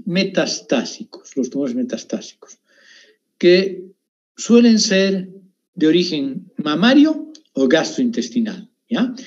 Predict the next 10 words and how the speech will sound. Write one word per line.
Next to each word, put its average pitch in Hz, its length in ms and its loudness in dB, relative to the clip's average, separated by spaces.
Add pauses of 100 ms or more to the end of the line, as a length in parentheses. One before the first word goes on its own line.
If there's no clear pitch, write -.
(200)
Y 147 80 2
en, 143 220 -4
en 139 180 -4
el 135 160 0
caso 175 260 2
de 135 140 4
los 123 380 2
de 135 100 4
origen 147 260 2
gastrointestinal, 202 1040 0